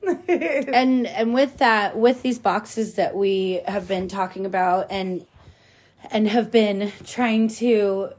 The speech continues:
Speaker 2: put together in a way that helps, what we want is we want these boxes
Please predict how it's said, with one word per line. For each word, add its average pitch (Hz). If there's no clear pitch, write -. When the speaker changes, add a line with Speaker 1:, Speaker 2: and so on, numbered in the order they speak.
Speaker 2:
put 254
together 220
in 202
a 202
way 202
that 190
helps, -
what 247
we 294
want 220
is 190
we 220
want 262
these 240
boxes 196